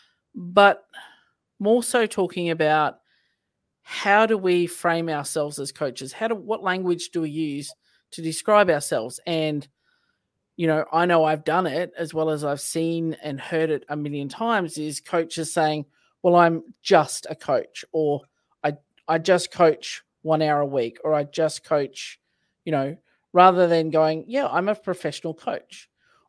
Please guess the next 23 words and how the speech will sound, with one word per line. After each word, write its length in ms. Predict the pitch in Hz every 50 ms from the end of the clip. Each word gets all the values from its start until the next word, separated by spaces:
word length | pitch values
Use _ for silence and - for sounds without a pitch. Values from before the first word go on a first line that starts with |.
| _ -
or, 380 | 180 170 160 160 156 147 143 _ _ _ _ _ _ _ _ _ _ _ _
"Yeah, 280 | 202 202 202 196 202
I 140 | 165 208 208
just 200 | 196 208 180 -
teach 300 | - 190 170 - - -
classes," 680 | - 175 151 139 - - - - - - - - - - _ _ _ _ _ _ _ _ _ _ _ _ -
rather 420 | 165 165 165 165 165 160 165 160
than, 540 | 156 160 160 156 156 151 151 147 147 147 143 - _ _ _ _ _ _ _ _ _ _
you 100 | - 170
know, 380 | 151 147 147 147 143 143 139 - - _ _ _ _ _ _ _ _ _ _ _ _ _ _ _
"Yes, 280 | 190 214 214 - - -
I'm 120 | 160 156
a 80 | 147 139
professional 440 | - - - 147 139 - - 135
coach." 580 | 135 - - 101 - - _ _ - - - _ _ _ _ _ _ _ _ _ _ _ _ _ _ _ _ _
And 480 | 190 185 180 175 175 175 175 175 170 165
how 220 | - - 208 226
the 120 | 226 240 226
language 420 | 220 208 202 190 196 190 190 - 190 190 196
we 80 | 185 175
use 400 | 170 165 196 233 247 226 214 -
can 160 | - 190 170
actually 920 | 165 - - - - - 180 170 165 160 160 160 156 151 151 147 - _